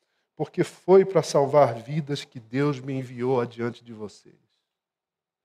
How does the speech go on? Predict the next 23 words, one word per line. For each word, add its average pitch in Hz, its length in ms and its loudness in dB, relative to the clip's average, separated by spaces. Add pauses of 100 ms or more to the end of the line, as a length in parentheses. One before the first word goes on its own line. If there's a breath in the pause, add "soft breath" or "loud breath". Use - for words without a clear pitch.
(2000)
Que - 120 -20 (100)
coisa, 135 260 -10
sublinhe, 160 600 0 (500 soft breath)
sublinhe 180 280 -2
essa 190 240 2
frase 139 400 2
aí 135 40 -2
na 127 120 -4
sua, 117 360 -6
na 113 120 -12
sua - 180 -20
Bíblia. 113 400 -20 (1160)
"Foi 165 160 0
pra 151 160 -4
salvar 135 640 0
vidas 131 460 -12
que - 140 -20
Deus 131 380 -4
me 135 160 -10
trouxe 127 500 -12
adiante 120 420 -8
de - 80 -20
vocês." 110 540 -18